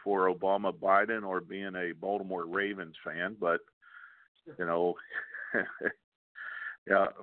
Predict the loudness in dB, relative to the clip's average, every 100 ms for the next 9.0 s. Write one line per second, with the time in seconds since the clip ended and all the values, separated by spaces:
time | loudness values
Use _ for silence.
0 | -4 4 6 6 6 4 0 -2 0 0
1 | -2 0 4 4 4 -4 _ _ -8 -2
2 | 0 -2 -8 -16 _ -20 -6 -4 -4 -8
3 | _ 0 2 4 4 4 2 -8 -10 -10
4 | -4 -2 0 -2 -4 -8 -14 _ _ _
5 | _ -2 2 2 0 -4 -16 -14 -10 2
6 | 2 2 -2 -2 -2 -8 _ _ -20 -20
7 | -20 _ _ -4 -2 0 -2 -6 -8 -2
8 | 0 0 -4 -6 -2 0 2 2 2 0